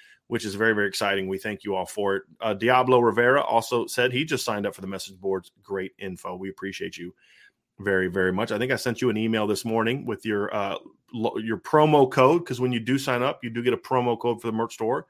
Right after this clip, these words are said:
ten percent off your whole purchase if you sign up for the monthly membership, and you get a twenty percent off discount if you sign up for an annual membership, or if you sign,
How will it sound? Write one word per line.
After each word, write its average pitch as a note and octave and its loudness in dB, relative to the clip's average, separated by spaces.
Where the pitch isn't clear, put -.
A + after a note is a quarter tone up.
ten C#3+ 2
percent C3 0
off C3 4
your A2+ 0
whole C3+ 0
purchase C3 -2
if C3+ -8
you B2 -6
sign A#2+ -4
up A2+ -8
for B2 -6
the A2 0
monthly C3 2
membership, B2 2
and A2 -2
you A2+ -4
get A2+ 0
a G#2+ 0
twenty D3+ -8
percent A2+ -6
off G2 -4
discount G2+ -8
if - -18
you F2+ -14
sign G2 -10
up - -14
for B2+ 2
an A2+ 4
annual D#3+ 6
membership, A2+ 0
or A#2 2
if A2+ -10
you A#2+ -4
sign, G2 -6